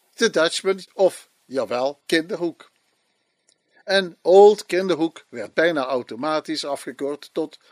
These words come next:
oké. Niet dat het hielp hoor, want Van Buren werd niet gekozen. Maar oké, ook wel geschreven als oké, bleef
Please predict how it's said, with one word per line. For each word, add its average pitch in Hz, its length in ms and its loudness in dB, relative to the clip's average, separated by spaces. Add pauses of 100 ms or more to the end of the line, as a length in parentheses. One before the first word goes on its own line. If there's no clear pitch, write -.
(140)
oké. 175 800 0 (840)
Niet 147 180 0
dat 139 160 2
het 139 140 -4
hielp 147 260 0
hoor, 127 260 0 (180)
want 135 260 0
Van 143 180 -2
Buren 147 360 4
werd 139 280 2
niet 175 240 0
gekozen. 151 600 0 (300)
Maar 160 240 0 (160)
oké, 190 600 4 (100)
ook 143 220 -6
wel 139 160 2
geschreven 131 520 -4
als 117 260 -8 (220)
oké, 151 840 -2
bleef 180 440 2